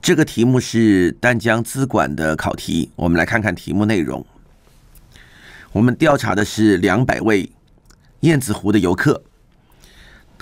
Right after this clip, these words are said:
他到达的时间是在这边，左边这边。那么停留的时间是在上面。那么这是他们的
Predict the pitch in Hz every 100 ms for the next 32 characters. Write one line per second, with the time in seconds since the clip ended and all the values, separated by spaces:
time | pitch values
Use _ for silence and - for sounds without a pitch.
0 | - - 139 135 170 131 113 113 104 -
1 | 120 - _ - - 90 107 101 90 -
2 | _ - 87 98 101 90 90 - _ _
3 | _ _ _ _ _ - - - _ -
4 | 147 139 - _ _ - - 147 160 135
5 | 127 110 113 123 - _ _ _ _ _
6 | _ _ _ _ - 98 104 - 110 101
7 | 82 - _ _ _ _ _ _ _ _
8 | _ _ _ _ _ - - - 120 127
9 | 87 - - 120 117 107 110 107 95 90
10 | 90